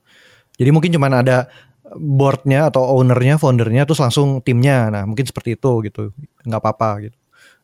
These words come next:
Tapi bukan berarti si founder-foundernya itu nggak memanage dan nggak ngelit kan. Mereka kan manage dan ngelit gitu.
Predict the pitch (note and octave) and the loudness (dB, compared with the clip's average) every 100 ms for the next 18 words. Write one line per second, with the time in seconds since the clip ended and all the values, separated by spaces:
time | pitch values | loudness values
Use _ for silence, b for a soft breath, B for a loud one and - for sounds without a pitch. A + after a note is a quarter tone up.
0 | _ - C3+ F#3+ E3+ C#3 B2+ B2+ B2 B2 | _ -4 -2 0 0 2 0 2 0 0
1 | b b - B2+ A#2 A2 B2 A#2+ A#2 B2 | b b -4 0 0 0 0 0 0 0
2 | A#2 A2 A#2 A2 B2 A#2+ A#2 C3 B2 A#2+ | 0 0 -2 -2 -2 0 -2 -2 0 2
3 | C#3 F3 - B2+ A#2 A#2 A#2 C#3+ E3 - | 2 0 0 -2 0 -2 0 2 0 -2
4 | A2 A2+ A#2 A2 C3 F3 C#3+ A#2+ A#2+ A2 | -4 -2 -4 -4 0 2 2 0 -2 -4
5 | A2 B2 A#2+ - A2 - | -2 0 -2 -4 -12 -14